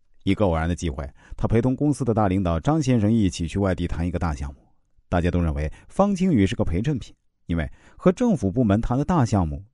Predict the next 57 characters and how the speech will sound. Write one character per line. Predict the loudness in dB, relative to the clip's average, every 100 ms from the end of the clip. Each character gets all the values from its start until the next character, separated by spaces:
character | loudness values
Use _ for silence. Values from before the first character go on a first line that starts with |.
| _
所 | 0 2
以 | 4
有 | 2 0
沟 | -2
通 | 0 0
的 | 0
进 | 0 -2
程 | -2 -4
和 | -4
节 | 0 0
奏 | 2 0
都 | 0 -2
是 | 0
由 | 0 0
张 | 0 0
先 | 0
生 | 0 -2
掌 | -6 -6
握 | -6
的。 | -8 _ _ _ _ _ -2
但 | -2
是 | 0
没 | -2
想 | -4
到 | -6 -10 -12 -10
谈 | -2 0
判 | 2 2
遇 | 2
到 | 0
了 | -2
瓶 | -6 -8
颈。 | -8 -12 _ _ _ _ _
张 | 2 2
先 | 2 2
生 | 2
的 | 2
产 | 2 2
品 | 2 0
虽 | 2
然 | 2
占 | 4 4
有 | 4
很 | 0
大 | -2 0
优 | 0
势， | -2 -8 _ _ _ _
但 | -2 -2
是 | 0
因 | 2
为 | 2 2
有 | 2
另 | 0
外 | 0 0
一 |
家 | -2 -4
公 | -6
司 | -6 -6